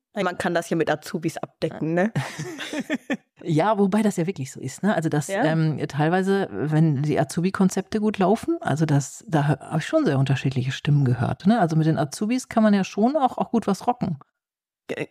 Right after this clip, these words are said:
Speaker 1: a-, absolut, mit den Azubis kann man gut was rocken und gleichzeitig dürfen wir ja auch zusehen, dass wir die Azubis in der Ausbildung nicht verbrennen, sondern dass sie bleiben und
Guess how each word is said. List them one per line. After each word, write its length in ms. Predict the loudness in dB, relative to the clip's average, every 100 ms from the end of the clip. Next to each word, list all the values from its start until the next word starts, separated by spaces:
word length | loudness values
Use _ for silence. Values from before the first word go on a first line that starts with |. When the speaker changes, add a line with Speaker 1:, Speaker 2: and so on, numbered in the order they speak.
| -2
Speaker 1:
a-, 240 | 0 0
absolut, 440 | -2 0 2 4
mit 140 | 2 0
den 100 | 0
Azubis 380 | 0 2 0 0
kann 160 | 0
man 160 | 0 0
gut 200 | -2 -2
was 220 | -4 -2
rocken 280 | -4 2 0
und 120 | 2
gleichzeitig 840 | 0 -2 -4 -2 -2 0 -4 -2
dürfen 260 | -4 -2 0
wir 80 | 2
ja 120 | 0
auch 100 | -2
zusehen, 460 | -6 -8 -2 0 2
dass 180 | 0 -2
wir 80 |
die 140 | -2 -2
Azubis 400 | -2 -4 -2 0
in 100 | 2
der 140 | 2
Ausbildung 440 | 2 -2 -2 -2 -2
nicht 160 | -4
verbrennen, 540 | -2 -4 0 2 2 0 _ _ _
sondern 260 | 0 2 2
dass 140 | 0
sie 100 | -2
bleiben 500 | -2 0 -2 0 0
und 380 | 2 2 2 0